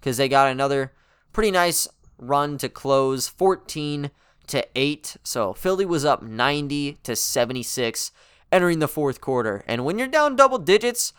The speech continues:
there's not a lot of room for mistakes.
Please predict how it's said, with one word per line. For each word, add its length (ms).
there's 340
not 420
a 120
lot 380
of 180
room 460
for 160
mistakes. 960